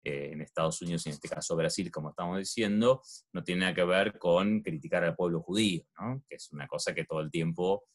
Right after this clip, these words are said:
se nos plantea como si, eh, fuera lo mismo la condición, eh, la condición judía que la condición sionista, que es la política del gobierno que en este momento tiene el Estado de Israel, ¿no? Que son cosas muy distintas, pero muchas veces para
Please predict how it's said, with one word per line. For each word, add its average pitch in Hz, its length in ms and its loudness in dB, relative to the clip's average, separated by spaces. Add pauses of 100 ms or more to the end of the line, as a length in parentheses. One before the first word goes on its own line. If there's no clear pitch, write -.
(140)
se - 160 -6
nos 76 160 -8
plantea 85 640 0
como 85 320 0
si, 85 420 -2 (380)
eh, 80 320 -2
fuera 90 300 2
lo 90 160 0
mismo 82 640 0
la 76 100 -4
condición, 82 840 -2 (300)
eh, 73 640 -2 (180)
la 78 120 -4
condición 82 400 0
judía 92 440 2
que 95 60 -2
la 80 100 0
condición 78 480 -6
sionista, 98 640 0
que 80 160 -2
es 80 60 -2
la 82 400 2 (340)
política 87 600 0
del 80 120 0
gobierno 82 640 0
que 82 80 -6
en 71 80 -8
este 78 220 -10
momento 78 480 -6
tiene 76 480 -6 (340)
el 78 160 -4
Estado 78 440 0
de 71 80 -4
Israel, 78 400 0 (100)
¿no? 80 100 -12
Que 78 80 -10
son 82 160 -8
cosas 76 260 -4
muy 92 200 -2
distintas, 117 520 -2
pero 73 140 -6
muchas 82 300 -8
veces 87 360 -4
para 80 480 0